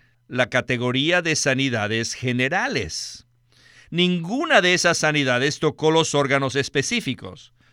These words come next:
Por ejemplo, el órgano que ve, el órgano que oye y el órgano para hablar. Estos tres órganos son muy importantes,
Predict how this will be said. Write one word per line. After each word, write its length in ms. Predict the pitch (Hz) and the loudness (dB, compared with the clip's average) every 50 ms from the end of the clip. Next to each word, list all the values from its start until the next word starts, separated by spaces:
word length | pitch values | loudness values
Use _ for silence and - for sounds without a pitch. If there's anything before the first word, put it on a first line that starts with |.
| _ _ - | _ _ -8
Por 140 | - 123 123 | -6 -4 -2
ejemplo, 420 | 117 143 147 135 - 147 143 - - | 0 -2 -2 -2 -2 -4 -4 -4 -6
el 220 | 127 120 120 117 | -6 -4 -4 -2
órgano 420 | 120 131 135 131 139 135 135 123 - | -2 0 0 0 0 0 -2 -4 -4
que 200 | - 120 113 107 | -4 -4 -2 -2
ve, 400 | 98 127 135 156 175 185 196 - | 0 2 2 4 2 2 -2 -2
el 180 | 139 123 117 113 | -4 -4 -2 -2
órgano 400 | 113 113 110 113 113 113 110 95 | -2 -2 -2 -4 -4 -4 -6 -8
que 220 | - 113 113 113 | -6 -4 -2 0
oye 580 | 131 170 202 202 165 170 196 202 214 214 202 - _ _ _ _ _ _ _ _ | 0 2 2 0 2 2 2 2 2 0 -4 -10 _ _ _ _ _ _ _ _
y 120 | - 123 131 | -4 -2 -2
el 180 | 131 131 143 | 0 0 2
órgano 440 | 165 185 190 180 185 185 180 180 170 | 0 0 2 2 0 2 2 0 -2
para 360 | - - 165 165 160 160 160 | 0 -2 -2 0 0 0 0
hablar. 920 | 160 156 160 180 185 190 208 214 202 170 135 117 107 104 101 98 98 - - _ _ _ _ _ _ _ _ | -2 -2 -4 -6 -4 -4 -2 -2 -2 -2 -2 -4 -8 -10 -12 -12 -14 -16 -20 _ _ _ _ _ _ _ _
Estos 420 | - - 214 - - 208 202 196 - | 0 0 0 2 2 0 0 0 0
tres 320 | - 185 202 190 - - | 2 2 2 2 4 2
órganos 480 | 220 254 254 185 165 160 160 160 156 - | 2 4 4 4 2 4 2 0 0 0
son 260 | - - 185 180 175 | -2 0 0 2 0
muy 360 | 175 175 190 220 247 262 254 | 0 0 0 2 2 2 2
importantes, 1040 | 240 220 180 - 196 190 185 - 196 208 240 262 - 175 135 113 101 85 - - | 0 0 0 -2 -2 -2 -2 0 -2 -2 -2 -2 -2 -2 -2 -2 -4 -8 -12 -20